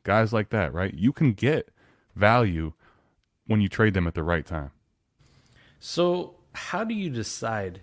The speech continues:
Speaker 2: if you need to hit the reset button,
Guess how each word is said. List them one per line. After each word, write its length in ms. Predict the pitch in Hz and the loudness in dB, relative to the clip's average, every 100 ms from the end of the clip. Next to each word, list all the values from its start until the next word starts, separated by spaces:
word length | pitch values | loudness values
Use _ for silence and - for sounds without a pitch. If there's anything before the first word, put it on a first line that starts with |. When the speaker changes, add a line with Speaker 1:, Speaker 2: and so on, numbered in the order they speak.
| - _ - | -20 _ -14
Speaker 2:
if 220 | 117 - | -12 -12
you 60 | 101 | -10
need 340 | 101 101 92 | -10 -10 -12
to 460 | - 98 95 92 90 | -10 -8 -8 -12 -16
hit 260 | - - - | -14 -12 -12
the 100 | 90 | -12
reset 460 | 90 85 - 80 - | -14 -14 -14 -16 -14
button, 240 | 73 _ | -16 _